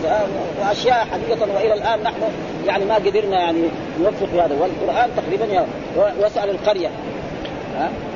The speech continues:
يعني إيش المراد؟ "واسأل أهل القرية". يقول القرية لا تسمى قرية إلا إذا فيها سكان، إذا ما فيها سكان تسمى إيه؟ خرابة ولا أقلام.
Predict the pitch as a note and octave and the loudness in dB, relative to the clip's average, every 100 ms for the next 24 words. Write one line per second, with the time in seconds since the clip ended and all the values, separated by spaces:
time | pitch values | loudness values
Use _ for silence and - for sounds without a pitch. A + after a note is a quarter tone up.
0 | D#3 C#3+ F3+ A3 A3+ F#3 D#3+ G#3 A#3+ B3 | -4 -2 0 2 2 4 2 2 2 0
1 | A#3 A#3+ A3 G3 D#3+ E3+ D#3 F3+ C4 B3 | 0 2 2 0 0 0 0 0 2 2
2 | G#3+ C4 A#3+ A#3 B3+ A#3+ B3+ A#3+ A3+ B3 | 0 2 2 2 0 -2 -4 0 0 2
3 | B3+ B3 A#3+ G#3+ G3 G#3+ E3 - - D3+ | 0 2 2 2 2 2 0 -2 -2 -2
4 | - - - - - - - - G3+ B3+ | -2 -6 -6 -6 -6 -6 -6 2 4 4
5 | C4 B3+ B3 B3+ B3+ A3+ A#3 A3+ F3+ F#3 | 4 0 0 0 0 0 -2 0 2 0
6 | - C4 B3+ G#3+ F#3 A#3+ B3 - A3+ | 2 2 4 4 2 2 2 2 0